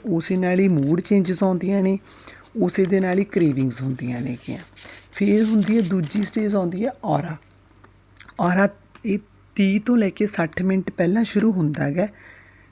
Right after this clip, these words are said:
ਮਤਲਬ ਮਾਈਗ੍ਰੇਨ ਦਾ ਦਰਦ ਉੱਠਣ ਵਾਲਾ ਹੈ, ਉਸ ਤੋਂ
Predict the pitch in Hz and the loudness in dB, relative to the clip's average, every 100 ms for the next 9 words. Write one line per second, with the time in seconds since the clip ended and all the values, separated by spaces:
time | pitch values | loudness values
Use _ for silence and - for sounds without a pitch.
0 | - 180 185 185 - - 165 165 151 170 | -12 -4 -2 -4 -10 -10 -4 -2 -2 -2
1 | 180 190 185 156 185 - 175 180 185 160 | 0 -2 -2 -2 -2 -4 -2 2 4 2
2 | 196 - - 185 175 - 226 | 0 -4 -4 -2 -2 -2 -4